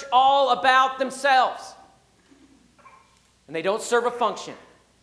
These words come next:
And they're not defined by their unconditional love. So the prayer today sh-, is should, not, i-, i-, it's not should I serve, it's God, how do you want me to serve? And why, you say, "Well, why should I serve?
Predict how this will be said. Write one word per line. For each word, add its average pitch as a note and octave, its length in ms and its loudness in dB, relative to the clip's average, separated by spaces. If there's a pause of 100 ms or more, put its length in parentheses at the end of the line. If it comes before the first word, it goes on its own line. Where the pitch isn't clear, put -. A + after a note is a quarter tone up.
(840)
And D3+ 120 -16
they're E3 80 -10
not G3+ 360 -2
defined B3+ 500 0
by G#3+ 160 4
their G#3+ 200 0
unconditional E3 640 -10
love. A#2 240 -10 (1400)
So A3+ 120 -6
the G#3 100 -4
prayer C4+ 380 2
today B3 320 0
sh-, - 140 -10
is A3+ 300 -6
should, C#4 460 -2
not, B3+ 240 -2 (140)
i-, A#3+ 40 -6
i-, A#3+ 40 -2 (240)
it's - 120 -12
not C4 280 0
should C#4+ 260 0
I B3 140 2
serve, G#3 480 -6 (180)
it's G3+ 140 -10
God, B3 240 4
how C4+ 280 2
do C#4+ 80 -2
you C4+ 120 -2
want B3+ 200 2
me A3+ 120 -2
to G#3 80 -4
serve? E3 340 -8 (1500)
And G#3+ 120 -4
why, C#4 360 0
you C4+ 80 -8
say, C4+ 260 0
"Well, C4 100 -8
why C#4+ 200 2
should D4+ 180 -4
I C#4 100 0
serve? B3 280 -4